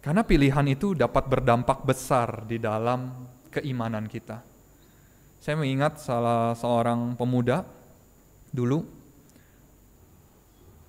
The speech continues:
begitu aktif, sangat aktif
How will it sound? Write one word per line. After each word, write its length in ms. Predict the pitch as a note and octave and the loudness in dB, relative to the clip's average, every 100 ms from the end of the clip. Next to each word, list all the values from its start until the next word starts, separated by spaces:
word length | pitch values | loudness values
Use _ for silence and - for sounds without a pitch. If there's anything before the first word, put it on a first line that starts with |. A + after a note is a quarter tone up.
| _ _ - | _ _ -12
begitu 320 | C3 C3 E3 | -2 2 4
aktif, 300 | F3 - A#2+ - - - - - - _ - - | 4 2 -6 -8 -18 -20 -20 -20 -20 _ -20 -20
sangat 480 | - C#3+ F3 G3+ G3+ | -8 -6 -4 -6 -6
aktif 400 | B2+ - C3+ A#2 | -10 -8 -8 -8